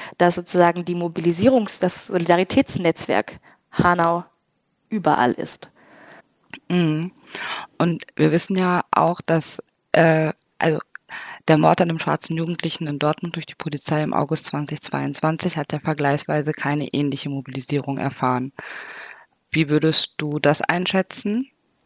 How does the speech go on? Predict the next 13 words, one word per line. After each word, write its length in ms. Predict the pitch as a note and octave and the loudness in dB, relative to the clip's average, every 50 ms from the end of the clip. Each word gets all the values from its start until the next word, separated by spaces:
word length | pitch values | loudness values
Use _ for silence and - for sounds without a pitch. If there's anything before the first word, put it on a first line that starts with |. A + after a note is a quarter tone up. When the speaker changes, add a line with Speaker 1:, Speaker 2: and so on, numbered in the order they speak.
| _ _ _ _ _ | _ _ _ _ _
Speaker 1:
Ja, 260 | - G3 F#3 F#3+ F#3+ F#3+ G3 - - - - F#3+ F3+ F#3+ G#3+ - - | -2 0 2 2 2 0 -4 -12 -16 -14 -14 -14 -14 -16 -20 -16 -12
ge-, 140 | - - - - - | -10 -10 -10 -8 -4
genauso 420 | - F#3+ F3+ F3+ F#3 F#3+ F#3 F#3+ F3+ | -2 0 2 2 0 0 -2 -6 -8
wie 60 | F#3 | -2
ganz 320 | - F3+ F3+ F#3+ G3+ - | 2 2 2 2 0 -6
viele 280 | - - G3 F3 F#3 - | -6 0 2 2 4 4
andere 360 | - F3+ F#3+ F#3+ F#3 F3+ F3+ | 2 2 0 0 0 0 0
nicht. 340 | F#3 G3+ G#3+ G#3+ - - - - _ _ _ - | 0 0 0 0 -2 -6 -10 -14 _ _ _ -8
Ähm, 440 | F3+ F3 E3+ E3+ E3+ E3+ E3+ E3+ - | -6 -4 -4 -4 -6 -8 -10 -8 -6
also 240 | - F3 F3 E3+ F3 | -4 0 0 2 4
Speaker 2:
Mhm. 40 | |
Speaker 1:
das 200 | E3 F3+ F3 - | 4 4 4 2
ist, 200 | - F#3 F#3 - | 2 0 0 -2